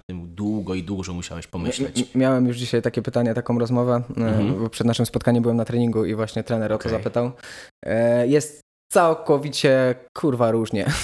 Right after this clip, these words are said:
Speaker 1: <laughs>
Speaker 2: E, totalnie nie ma na to też, e, reguły. E,
Speaker 1: Mhm.
Speaker 2: Niebo dla przykładu napisałem w dwadzieścia minut i to jest przepływ, to jest moment,
Speaker 1: Mhm.
Speaker 2: chwila i wylatuje,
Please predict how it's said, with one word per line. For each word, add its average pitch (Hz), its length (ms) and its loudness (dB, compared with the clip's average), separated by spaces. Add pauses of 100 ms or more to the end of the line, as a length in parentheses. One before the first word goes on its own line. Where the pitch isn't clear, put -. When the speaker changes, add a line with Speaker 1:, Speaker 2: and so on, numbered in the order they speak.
(640)
Speaker 1:
<laughs> 131 520 0
Speaker 2:
E, 123 440 2
totalnie 147 400 4
nie 151 80 4
ma 147 140 4
na 143 100 4
to 143 140 2
też, 131 360 4
e, 123 220 4
reguły. 135 340 4
E, 143 300 2
Speaker 1:
Mhm. 120 400 4
Speaker 2:
Niebo 127 340 4
dla 123 140 2
przykładu 123 640 2
napisałem 120 580 0
w 120 100 -4
dwadzieścia 123 420 0
minut 123 380 0
i 120 120 -4
to 117 140 -4
jest 113 200 -2
przepływ, 127 420 0
to 117 80 -2
jest 110 160 -2
moment, 117 280 2
Speaker 1:
Mhm. 104 200 -2
Speaker 2:
chwila 113 360 0
i 107 320 -4
wylatuje, 123 680 0